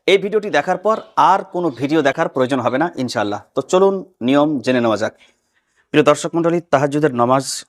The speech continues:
আহ, এটা নফলের ক্যাটাগরিতে ফল করবে। যদিও আপনি সুন্নাতের নিয়াত করতে পারেন, তবে এই নামাজটি নফল হিসাবে বিবেচিত হবে। অসংখ্য, আহ, স্কলার বলেছেন এটা সুন্নাত হবে, আহ, কিন্তু অনেকে বলছেন এটা নফলের ক্যাটাগরিতে ফল করবে। এই তাহাজ্জুদের নামাজটা পড়তে হবে কখন?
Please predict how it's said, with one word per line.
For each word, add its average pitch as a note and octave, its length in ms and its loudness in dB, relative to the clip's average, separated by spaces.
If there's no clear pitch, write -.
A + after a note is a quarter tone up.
আহ, A2 320 -2
এটা A#2 240 2
নফলের C#3+ 500 0
ক্যাটাগরিতে A#2+ 440 -2
ফল A2+ 220 0
করবে। - 300 -10
যদিও C#3 260 4
আপনি D3 220 2
সুন্নাতের C#3 520 0
নিয়াত C3 260 -2
করতে C#3+ 260 -2
পারেন, B2 260 0
তবে B2 140 2
এই C#3 160 0
নামাজটি C3+ 360 0
নফল B2+ 260 -2
হিসাবে C3 280 -2
বিবেচিত A#2 340 -6
হবে। G2+ 240 -8
অসংখ্য, D#3+ 720 0
আহ, A2 220 0
স্কলার D3 340 0
বলেছেন C3 480 -2
এটা B2+ 200 -2
সুন্নাত C#3+ 680 -2
হবে, G#2 260 -6
আহ, A2 300 0
কিন্তু A#2+ 540 0
অনেকে C3 300 0
বলছেন B2 280 -2
এটা C3 160 -4
নফলের C#3 380 -2
ক্যাটাগরিতে A#2+ 440 -2
ফল - 180 -10
করবে। - 300 -10
এই F#3 140 -2
তাহাজ্জুদের F3+ 520 2
নামাজটা E3+ 480 0
পড়তে F#3 400 -2
হবে D#3+ 220 0
কখন? A#2 380 -6